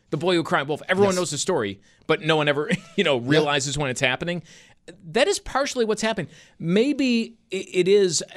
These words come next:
Speaker 1: and obviously during the storm, you shouldn't be out in zero visibility when all the snow's out there. In the immediate aftermath of the storm on Sunday morning, you would say, "You cannot come here. You cannot drive in these areas." But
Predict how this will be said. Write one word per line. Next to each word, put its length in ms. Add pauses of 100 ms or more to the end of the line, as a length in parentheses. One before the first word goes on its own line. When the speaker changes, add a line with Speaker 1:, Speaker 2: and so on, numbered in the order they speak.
(160)
Speaker 1:
and 180
obviously 480
during 340
the 80
storm, 540 (140)
you 100
shouldn't 340
be 140
out 220
in 160
zero 240
visibility 640
when 140
all 100
the 80
snow's 340
out 160
there. 140 (220)
In 100
the 140
immediate 400
aftermath 520
of 100
the 60
storm 520 (260)
on 140
Sunday 340
morning, 460 (260)
you 160
would 140
say, 420 (340)
"You 300 (160)
cannot 560
come 300
here. 180
You 160
cannot 400
drive 600 (380)
in 180
these 260
areas." 520 (380)
But 400